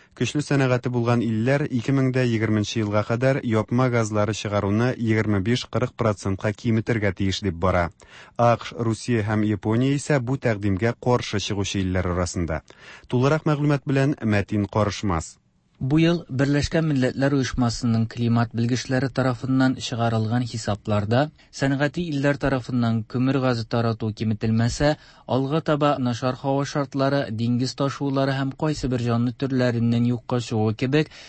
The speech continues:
Speaker 2: дөньяга янаган куркынычлар телгә алына. Бу мо утырышында Нобель бүлеге иясе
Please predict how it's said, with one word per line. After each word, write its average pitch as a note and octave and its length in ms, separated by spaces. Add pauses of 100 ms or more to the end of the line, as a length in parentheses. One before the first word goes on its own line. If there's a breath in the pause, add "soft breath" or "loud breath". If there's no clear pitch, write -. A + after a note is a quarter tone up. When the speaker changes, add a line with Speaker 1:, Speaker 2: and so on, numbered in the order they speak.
(160 loud breath)
Speaker 2:
дөньяга A#2+ 380
янаган A#2+ 480
куркынычлар A#2 800
телгә A2 320
алына. G#2 380 (400 soft breath)
Бу B2 160
мо D#3 260
утырышында D3+ 600
Нобель B2 400
бүлеге B2 400
иясе B2+ 720